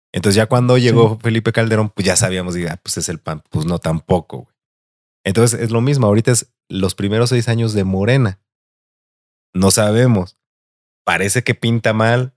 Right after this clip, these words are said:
Speaker 1: de repente parece que pinta bien, no sabemos todavía.
Speaker 2: Sí.
Speaker 1: Igual y, eh, al final resulta que fue más pinche lacra que el pri y el pan juntos.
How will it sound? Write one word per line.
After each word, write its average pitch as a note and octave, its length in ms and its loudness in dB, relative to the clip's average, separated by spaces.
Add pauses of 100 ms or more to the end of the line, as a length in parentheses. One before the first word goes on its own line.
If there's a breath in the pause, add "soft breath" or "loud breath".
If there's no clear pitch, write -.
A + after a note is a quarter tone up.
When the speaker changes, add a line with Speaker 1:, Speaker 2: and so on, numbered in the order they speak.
Speaker 1:
de A2 100 2
repente G2 500 -4
parece G2 400 -2
que G#2+ 100 -6
pinta G#2+ 380 0
bien, A2 320 0
no G2+ 180 2
sabemos E2 400 -4
todavía. D#2+ 480 -6 (880)
Speaker 2:
Sí. C3+ 200 -8
Speaker 1:
Igual G2 320 2
y, G#2+ 120 4
eh, F2+ 220 2
al D#2+ 100 -2
final F2+ 440 2
resulta F#2 380 -2
que F2 120 -8
fue F#2 160 -2
más F#2 280 0
pinche F#2 440 -2
lacra F2 320 -2
que - 120 -6
el E2 80 -2
pri F2+ 180 -2
y F2+ 80 0
el D3 100 -4
pan E2+ 200 -4
juntos. G#2+ 680 0